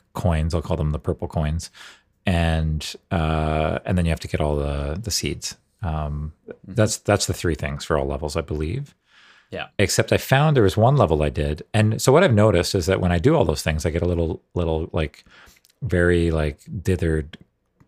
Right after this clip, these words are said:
Speaker 1: check mark that's kind of around those things on the level select screen. Except I found one where I did all those things and that checkbox was not there.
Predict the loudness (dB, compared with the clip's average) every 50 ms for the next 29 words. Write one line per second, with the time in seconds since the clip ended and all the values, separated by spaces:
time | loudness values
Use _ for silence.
0 | -16 -12 -4 0 0 0 0 0 -4 -6 -6 -6 -8 -12 -12 -12 -10 -6 -4 -4
1 | -4 -2 -4 -2 -2 -2 0 0 -2 -2 -4 -6 -6 -6 -4 -4 -4 -6 -6 -4
2 | -2 -2 -2 -2 -2 -2 -2 -2 -2 -2 -4 -4 -6 -8 -10 _ -12 -8 -4 -4
3 | -4 -2 -4 -4 -6 -6 -8 -10 -10 -10 -10 -10 -8 -10 -10 -10 -14 _ _ -20
4 | -20 -20 -20 -20 -20 _ _ _ _ _ _ _ _ _ _ _ _ _ -12 -8
5 | -4 0 0 0 0 -2 -6 0 2 2 4 4 4 2 2 0 0 0 0 -2
6 | -2 0 0 0 2 2 0 -2 -2 -4 -4 -6 -4 -4 -4 -4 -4 -4 -4 -4
7 | -6 -8 -8 -8 -10 -10 -10 _ -10 -10 -10 -10 -12 -12 -8 -8 -8 -6 -6 -6
8 | -6 -8 -10 -12 _ _ -20 -16 -12 -12 -12 -12 -12 -18 -18